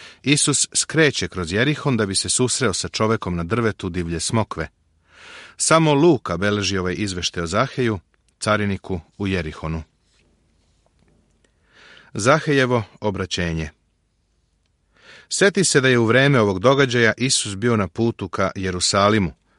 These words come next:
gde će umreti na krstu. Na tom putu prolazi kroz Jerihon. I kada je ušao u Jerihon, prolazio je kroz grad. Luka nam kazuje da je Isus bio preko u Samariji.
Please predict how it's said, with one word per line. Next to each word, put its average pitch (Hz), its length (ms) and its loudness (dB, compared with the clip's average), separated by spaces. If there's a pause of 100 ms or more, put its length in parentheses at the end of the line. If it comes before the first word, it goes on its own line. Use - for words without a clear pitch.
(140)
gde 95 140 -6
će - 160 -6
umreti 90 320 -4
na 98 120 -2
krstu. 107 440 -4 (540)
Na 107 120 -2
tom 131 260 4
putu 151 400 0
prolazi 113 420 2
kroz 117 360 -2
Jerihon. 90 540 -2 (1400)
I 120 80 0
kada 117 240 0
je 117 100 4
ušao 156 380 4
u 92 80 0
Jerihon, 127 500 2 (440)
prolazio 123 480 4
je 113 140 2
kroz 104 280 -4
grad. 98 480 -2 (840)
Luka 120 360 0
nam 87 160 -2
kazuje 127 420 2
da 101 120 0
je 95 120 0
Isus 113 320 -2
bio 120 220 2
preko 92 440 -4
u 107 60 -2
Samariji. 101 600 0